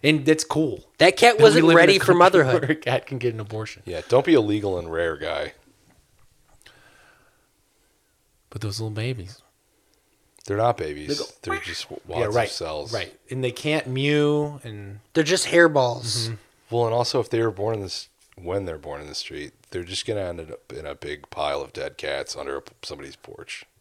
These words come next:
Speaker 1: There's gonna be, uh,
Speaker 3: Which is not
Speaker 1: food for another
Speaker 3: which is
Speaker 1: cat.
Speaker 3: super fucked up
Speaker 1: What do cat? What do the
Speaker 3: to
Speaker 1: cats?
Speaker 3: say.
Speaker 1: Would they eat the kittens if they're die?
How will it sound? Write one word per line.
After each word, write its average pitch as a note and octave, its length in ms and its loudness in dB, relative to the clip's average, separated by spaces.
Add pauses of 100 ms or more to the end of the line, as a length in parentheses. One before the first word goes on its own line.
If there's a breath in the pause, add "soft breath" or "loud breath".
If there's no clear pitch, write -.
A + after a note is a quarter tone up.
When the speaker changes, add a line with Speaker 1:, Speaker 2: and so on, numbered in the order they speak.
(320)
Speaker 1:
There's - 120 -20
gonna F2+ 180 -12
be, E2+ 240 -14
uh, D#2+ 260 -14
Speaker 3:
Which G2+ 200 -6
is F2+ 140 -8
not E2 380 -8
Speaker 1:
food C#3 300 2
for C3+ 140 -2
another A#2 400 0
Speaker 3:
which - 100 -6
is C3 80 0
Speaker 1:
cat. A#2+ 120 2
Speaker 3:
super A#2+ 320 0
fucked - 340 -4
up D2+ 180 -8
Speaker 1:
What F3+ 120 4
do A#3 60 0
cat? A#3+ 380 4
What D#3 80 0
do E3 140 4
the C#3+ 180 0
Speaker 3:
to - 60 -4
Speaker 1:
cats? F#3+ 260 4
Speaker 3:
say. C#3 60 -6
Speaker 1:
Would D#3 80 0
they F3+ 120 6
eat D#3 380 -6
the C#3 280 2
kittens D#3 360 -6
if C#3 100 -8
they're A#2+ 300 -6 (560)
die? C3 360 -10